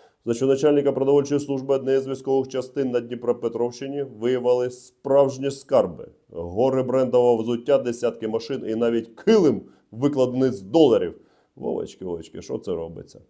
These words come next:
Я вам хочу сказати, що Д Б Р то не так все зрозуміло. Нашого начальника.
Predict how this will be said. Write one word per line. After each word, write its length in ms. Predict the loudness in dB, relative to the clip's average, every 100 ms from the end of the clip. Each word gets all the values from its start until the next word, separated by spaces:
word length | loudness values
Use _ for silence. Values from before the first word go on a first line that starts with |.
| _ _
Я 120 | 0 0
вам 100 | 0
хочу 180 | -6
сказати, 420 | -6 -2 0 0 -2
що 140 | -4
Д 160 | -2 0
Б 120 | 2
Р 260 | 2 2
то 120 | 0 -2
не 140 | -2
так 300 | 0 0 0
все 200 | -2 -4
зрозуміло. 1160 | -2 -2 -2 -4 -2 -4 -4 0 2 2 0 -8 _ _ _ -2
Нашого 420 | 0 2 2 2
начальника. 1000 | 2 0 2 2 2 0 2 4 4 2